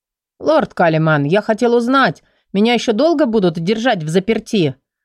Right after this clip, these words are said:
подал голос Моня. На лице кузена была написана непривычная решимость. «Вы чем-то недовольны, Тертернгоф?» Каллиман иронично поднял бровь, и Моня смешался.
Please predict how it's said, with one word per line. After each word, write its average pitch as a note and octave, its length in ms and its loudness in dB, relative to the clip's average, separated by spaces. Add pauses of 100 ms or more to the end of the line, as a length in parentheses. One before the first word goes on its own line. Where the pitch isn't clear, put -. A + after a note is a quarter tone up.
(140)
подал E3+ 360 2
голос F3+ 380 0
Моня. E3+ 440 0 (560)
На D#3+ 80 0
лице D3 320 -2
кузена F#3 420 0
была F3+ 220 2
написана F#3+ 460 -2
непривычная G3+ 720 0
решимость. D#3 720 -4 (680)
«Вы C#3+ 340 -2
чем-то D#3 360 -2
недовольны, D3+ 640 0 (440)
Тертернгоф?» E3 1080 -2 (540)
Каллиман F3+ 640 2 (100)
иронично F3+ 600 -2
поднял F3+ 440 0
бровь, G#3 360 -2
и E3+ 40 2
Моня F3+ 240 2
смешался. D#3+ 800 -4